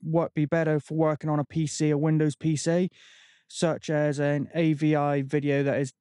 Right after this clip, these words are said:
Xvid. And you have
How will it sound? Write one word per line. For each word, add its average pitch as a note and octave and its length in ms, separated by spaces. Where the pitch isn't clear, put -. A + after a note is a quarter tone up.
Xvid. D#3+ 600
And D#3+ 140
you D3+ 60
have D3+ 100